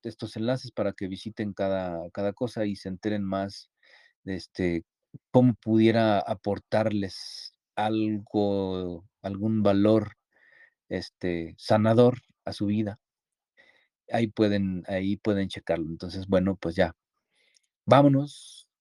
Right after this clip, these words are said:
Muchas gracias de nuevo. Les agradezco en nombre de Angie Meraz. También el escuchar El Espejo Soy Yo en vivo. Y, pues bueno,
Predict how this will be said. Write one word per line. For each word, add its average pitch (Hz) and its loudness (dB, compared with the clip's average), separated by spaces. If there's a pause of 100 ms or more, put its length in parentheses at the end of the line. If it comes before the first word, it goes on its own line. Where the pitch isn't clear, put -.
Muchas 123 -2
gracias 104 -4
de 98 -6
nuevo. 101 -4
Les 92 -12
agradezco 95 -4
en 92 -8
nombre 90 -10
de - -14
Angie 104 -8
Meraz. 95 -12 (1120)
También 104 -2 (760)
el 98 -2
escuchar 101 -2 (160)
El 101 -2
Espejo - -2
Soy 110 -2
Yo 104 4
en 107 0
vivo. 139 2 (520)
Y, 113 2 (180)
pues 101 -2
bueno, - -4